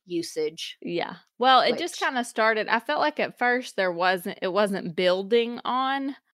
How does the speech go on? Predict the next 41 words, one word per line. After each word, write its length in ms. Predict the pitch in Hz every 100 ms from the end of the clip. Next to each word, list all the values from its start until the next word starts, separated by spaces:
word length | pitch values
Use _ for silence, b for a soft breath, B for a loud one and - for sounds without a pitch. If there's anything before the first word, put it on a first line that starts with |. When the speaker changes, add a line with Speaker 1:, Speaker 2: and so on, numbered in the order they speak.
| _ _ _ -
Speaker 2:
so 260 | 180 180
it 60 | 180
Speaker 1:
Oh, 40 | 175
Speaker 2:
didn't 100 | 170
Speaker 1:
yeah. 160 | 160 196
Speaker 2:
really 140 | 190
matter 400 | 180 180 202 226
if 120 | 240
you 140 | 240 254
had 140 | 254
seen 240 | - 247
the 60 | 240
episode 440 | 233 254 247 240
before, 400 | 220 226 247 233
and 220 | 220 196 202
then 100 | 196
it 120 | -
kinda 220 | 220 180
got 320 | 165 180 170
more 280 | 185 170 170
into 800 | 165 170 165 - 170 165 156 151 _ _ _ _ _ _ _ _ _ _ _ -
where 220 | 180 160
it 60 |
was 160 | - 175
building 460 | 175 170 160 165 160
on 240 | 170 165
what 140 | 165 175
happened 420 | 175 165 160 160
the 60 |
week 260 | 160 160 _
before 420 | - - 180 175
kinda 360 | 175 190 185 180 -
situation, 800 | - 190 180 185 180 - 180 175
so 320 | 165 170 170 _ 185
Speaker 1:
Yes, 380 | 175 156 117 -
that 180 | 277 320
makes 200 | 262 208
sense. 220 | 156 147
Speaker 2:
harder, 340 | - - - _
yeah. 160 | - - _ _ _ _ _ _
Speaker 1:
Yeah. 120 | -